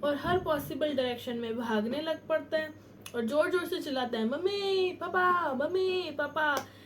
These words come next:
लेकिन भीड़ के अंदर उसका रोना कोई नहीं सुन रहा और उसकी चीखें भी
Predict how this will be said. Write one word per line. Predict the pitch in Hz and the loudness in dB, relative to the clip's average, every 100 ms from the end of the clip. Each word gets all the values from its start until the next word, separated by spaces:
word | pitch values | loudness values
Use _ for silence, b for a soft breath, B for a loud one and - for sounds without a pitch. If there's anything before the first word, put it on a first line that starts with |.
| B 240 | B -6
लेकिन | 277 302 302 | -4 -4 -4
भीड़ | 254 262 294 | -2 0 -2
के | - | 2
अंदर | 311 294 294 | 2 4 4
उसका | 294 277 - 285 | 2 -2 -2 0
रोना | 240 240 269 277 | 2 2 0 -2
कोई | 285 269 | -2 -2
नहीं | 262 | -4
सुन | 269 262 247 | -6 -6 -4
रहा | 247 | -4
और | 240 247 254 | -2 -2 -2
उसकी | 240 254 | -6 -8
चीखें | - 254 226 247 220 | -10 -10 -4 -2 0
भी | 233 | -2